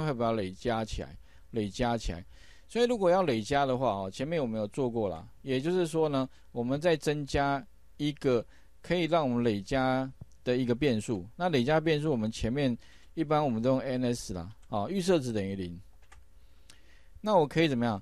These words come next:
如果你要累加的话，你就可以在这个公式前面加一个叫A N S等于什么呢？A N S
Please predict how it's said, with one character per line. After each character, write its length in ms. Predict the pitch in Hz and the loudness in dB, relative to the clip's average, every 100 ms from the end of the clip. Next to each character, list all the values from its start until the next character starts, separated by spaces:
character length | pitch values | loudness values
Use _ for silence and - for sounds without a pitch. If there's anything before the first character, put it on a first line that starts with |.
| - - - | -8 -18 -4
如 140 | 208 | 0
果 120 | 220 | 2
你 120 | 151 | 2
要 140 | 185 175 | 2 2
累 160 | 123 | 2
加 200 | 107 131 | 2 2
的 120 | 131 123 | 2 2
话， 160 | 120 92 | 0 0
你 120 | 107 | -2
就 120 | 147 | -2
可 140 | 147 123 | 0 0
以 60 | |
在 280 | 117 127 113 - - | 2 0 -2 -10 -6
这 160 | 233 | 0
个 140 | 190 156 | 2 2
公 260 | 170 170 | 0 -2
式 220 | 165 170 | -2 -2
前 180 | 139 123 | -2 0
面 220 | 135 135 | 0 0
加 240 | 120 127 123 | 0 2 2
一 60 | |
个 100 | 113 | 0
叫 180 | 110 120 - | 0 -2 0
A 140 | 151 147 | 2 4
N 120 | 143 | 4
S 380 | 135 - 107 90 - - - - - - - - - | 0 0 -6 -8 -12 -20 -20 -20 -20 -20 -20 -20 0
等 180 | 117 113 | 2 2
于 160 | 117 | 0
什 140 | 123 101 | 0 -2
么 80 | |
呢 180 | 104 101 - - - - - | -2 -4 -8 -18 -20 -20 -2
？A 220 | 156 160 - - | 2 2 2 -2
N 180 | 143 | 0
S 420 | 135 131 - 107 | 2 0 -2 -6